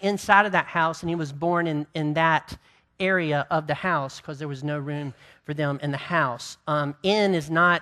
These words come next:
a word in the Greek language. I don't know if you know this or not. There were really no inns back then. Um, there was not Days Inn. You know, there was not Motel six. There was no lights to leave on for you, nothing like that.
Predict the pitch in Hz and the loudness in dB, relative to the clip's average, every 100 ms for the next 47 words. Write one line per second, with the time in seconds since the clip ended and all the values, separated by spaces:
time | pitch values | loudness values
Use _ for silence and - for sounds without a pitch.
0 | - 151 151 160 165 156 147 - 156 147 | -2 -6 -2 -2 0 0 -4 -6 -4 -4
1 | 135 - 151 139 147 165 - - - 160 | -6 -8 -8 -4 -4 -4 -6 -12 -4 -2
2 | 160 208 214 - _ - - - - 170 | -2 -4 -8 -16 _ -20 -20 -16 -12 -8
3 | 160 - 165 170 165 175 165 180 196 160 | -6 -4 -2 -2 -4 2 4 4 2 -4
4 | 151 147 170 160 151 156 170 170 175 160 | -4 -2 -2 -2 -2 -4 -4 -2 -4 -2
5 | 156 160 151 147 175 - _ _ _ - | -4 -2 -4 -4 -4 -10 _ _ _ -20
6 | _ _ - 151 147 143 151 143 151 151 | _ _ -8 -4 -4 -6 -8 -4 0 0
7 | 135 151 151 156 160 151 160 160 180 196 | -2 -6 -4 -2 -4 -4 -2 -2 -4 -8
8 | _ _ _ _ _ _ _ _ 160 147 | _ _ _ _ _ _ _ _ -6 -4
9 | 143 151 156 147 160 156 156 160 - 185 | -6 -8 -8 0 2 2 0 0 -2 -4
10 | 175 - 180 170 202 - - 160 143 156 | -4 -4 -2 -2 -4 -12 -10 -8 -4 -2
11 | 156 147 151 180 - - 185 170 180 170 | -2 2 2 0 -6 -10 -6 -4 -2 2
12 | 170 165 - 156 151 165 196 _ _ - | 2 0 0 0 0 -2 -6 _ _ -2
13 | 151 185 170 185 175 156 175 | 0 2 2 2 2 2 2